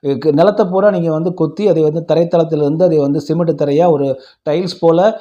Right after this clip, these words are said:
ஒரு மேட்டுமை தளத்தோடு, சுற்றுலா தளத்தோடு கொண்டு வர போறாங்கன்னா, அது இன்னும் ஒரு அதிர்ச்சிகரமான ஒரு தகவலா, பேரதிர்ச்சியா சன்மார்க்கர்கள் மத்தியில விழுந்தது.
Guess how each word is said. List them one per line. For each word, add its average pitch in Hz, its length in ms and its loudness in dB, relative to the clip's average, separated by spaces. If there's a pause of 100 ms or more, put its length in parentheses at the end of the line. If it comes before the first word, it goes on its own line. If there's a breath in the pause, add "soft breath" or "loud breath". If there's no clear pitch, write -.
(160 loud breath)
ஒரு 143 160 -2
மேட்டுமை 220 540 2
தளத்தோடு, 170 400 2
சுற்றுலா 180 360 -2
தளத்தோடு 165 360 -2
கொண்டு 151 200 -2
வர 160 200 2
போறாங்கன்னா, 147 280 0
அது 147 220 -2
இன்னும் 185 320 0
ஒரு 143 200 0
அதிர்ச்சிகரமான 143 720 0
ஒரு 127 300 -2 (300 loud breath)
தகவலா, 143 360 0
பேரதிர்ச்சியா 156 540 0 (100)
சன்மார்க்கர்கள் 143 540 -2
மத்தியில 131 340 -4
விழுந்தது. 143 540 0